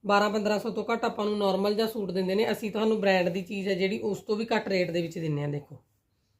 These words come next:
ਬਹੁਤ ਵਧੀਆ, ਬਿਨਾਂ ਲਾਈਨਿੰਗ ਤੋਂ ਬਣੇਗੀ ਜੀ ਇਹ, ਇਹਦੇ ਲਾਈਨਿੰਗ ਲਾਉਣ ਦੀ ਕੋਈ ਲੋੜ ਨਹੀਂ ਹੈਗੀ।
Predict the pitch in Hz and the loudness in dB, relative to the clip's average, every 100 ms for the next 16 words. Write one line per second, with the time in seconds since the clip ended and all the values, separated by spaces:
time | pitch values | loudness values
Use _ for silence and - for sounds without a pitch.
0 | _ 170 170 175 185 196 202 220 233 247 | _ -2 0 0 0 2 4 6 8 6
1 | 240 247 254 269 233 196 196 202 220 220 | 4 0 0 2 2 2 0 -2 0 0
2 | 262 - _ - 214 233 226 220 233 233 | 0 -6 _ -2 4 6 6 4 4 4
3 | 220 202 202 185 165 180 156 147 135 143 | 2 0 -2 -2 -2 -2 -2 -4 -6 -8